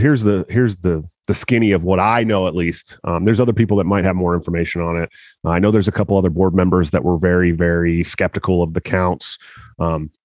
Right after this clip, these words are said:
so what had happened was all the votes that had taken place over the two days prior to this vote, um, for chairman of the National Party were coming in around six hundred and fifty to seven hundred vote totals.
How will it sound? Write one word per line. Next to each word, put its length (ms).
so 160
what 120
had 100
happened 320
was 160
all 460
the 100
votes 380
that 100
had 140
taken 240
place 320
over 120
the 120
two 180
days 240
prior 560
to 240
this 200
vote, 380
um, 220
for 160
chairman 400
of 140
the 60
National 360
Party 400
were 300
coming 300
in 160
around 360
six 360
hundred 260
and 160
fifty 380
to 80
seven 280
hundred 300
vote 240
totals. 400